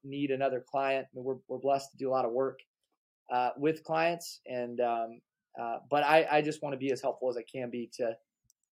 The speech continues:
to anybody listening. So, um, yeah, appreciate that. Appreciate you, uh, uh, having me on, man, and, and, and spending some of your valuable time with me.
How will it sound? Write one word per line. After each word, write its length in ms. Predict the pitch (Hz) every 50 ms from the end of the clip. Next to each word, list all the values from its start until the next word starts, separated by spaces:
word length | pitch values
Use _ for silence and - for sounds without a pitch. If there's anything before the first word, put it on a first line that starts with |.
| _ _ -
to 100 | - 131
anybody 240 | 147 139 131 123 117
listening. 360 | 117 117 110 - - 104 107
So, 320 | - - 123 113 107 - - _ _ _ -
um, 300 | 117 113 113 110 110 110 - - - - _ _ _ _ _ -
yeah, 180 | 170 160 123 - - - _ _ _
appreciate 460 | 160 160 156 156 - 160 147 - -
that. 240 | 143 135 127 - - - _ _ _ _ _ _ _ _ _ -
Appreciate 400 | 190 190 190 190 190 185 175 170
you, 260 | 170 165 160 156 156
uh, 260 | 147 139 131 131 123 123 - _ _ _ _ _ _ _ _ _ _ _ _ _ -
uh, 160 | - 127 127 127 135
having 260 | 156 165 160 160 156
me 120 | 147 143
on, 180 | 143 147 151 143
man, 180 | 139 135 131 131
and, 140 | 127 123 123
and, 160 | 120 131 127 123 - - - -
and 120 | - 127 131
spending 320 | 131 - - 151 139 135
some 140 | 135 - 143
of 60 | 139
your 100 | 131 131
valuable 340 | 131 131 127 127 127 120 113
time 200 | - - 135 127
with 80 | 123 113
me. 240 | 117 123 110 104